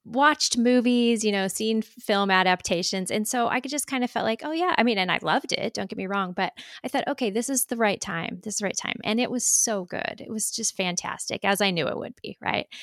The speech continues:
But that's where the, uh, the notion came that it's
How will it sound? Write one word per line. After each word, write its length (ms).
But 160
that's 280
where 400
the, 300
uh, 380
the 100
notion 580
came 540
that 340
it's 260